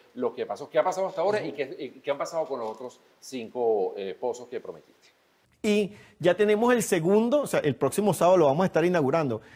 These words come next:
Speaker 3: pero ya el segundo pozo de agua profunda también está ya al cincuenta por ciento de elaboración, o sea, que vamos con buen pie. Y la idea, la meta es por lo menos hacer diez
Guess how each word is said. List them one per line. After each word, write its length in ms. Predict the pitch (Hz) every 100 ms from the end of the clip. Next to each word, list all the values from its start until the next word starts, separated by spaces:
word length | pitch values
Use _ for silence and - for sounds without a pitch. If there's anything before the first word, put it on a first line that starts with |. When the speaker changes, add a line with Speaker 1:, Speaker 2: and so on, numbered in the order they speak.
| -
Speaker 3:
pero 140 | 160 165
ya 180 | 160 202
el 100 | 226
segundo 560 | 220 208 240 220 220
pozo 280 | 220 202 208
de 20 |
agua 180 | 190 208
profunda 400 | 180 202 233 175
también 300 | 175 156 170
está 180 | 175 190
ya 120 | 185
al 80 | 180
cincuenta 420 | 190 180 180 170
por 180 | - 143
ciento 420 | 151 143 170 165
de 280 | 151 175 208 - _ -
elaboración, 600 | 143 135 131 - 175 165
o 60 | 123
sea, 180 | 139
que 180 | - 123
vamos 260 | 131 160 196
con 200 | 165 139
buen 200 | 160 160
pie. 320 | - 110 - 190
Y 100 | 175
la 100 | 151
idea, 440 | 151 180 190 202
la 120 | 156
meta 440 | 139 185 196 175 151
es 280 | 180 185 - _ -
por 120 | 139
lo 60 | 131
menos 160 | 156
hacer 340 | 156 151 135 117
diez 480 | 156 190 196 196